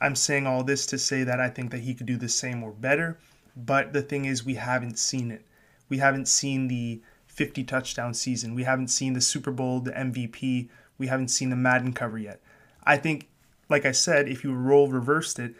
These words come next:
that right now, Deshaun Watson could have, you know, a Super Bowl, an M V P,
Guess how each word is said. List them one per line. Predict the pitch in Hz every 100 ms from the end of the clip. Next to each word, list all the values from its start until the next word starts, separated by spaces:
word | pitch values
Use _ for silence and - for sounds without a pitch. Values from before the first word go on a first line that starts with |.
| - 147
that | 139 139
right | 147 143
now, | 139 143 123 131 127
Deshaun | 131 - 131 131
Watson | 127 131 - 127
could | 139 123
have, | 123 123
you | 131
know, | 113 120
a | 120
Super | - 135 131
Bowl, | 123 127 127 127
an | 120
M | 127 127
V | 127
P, | 127 - 131 127 127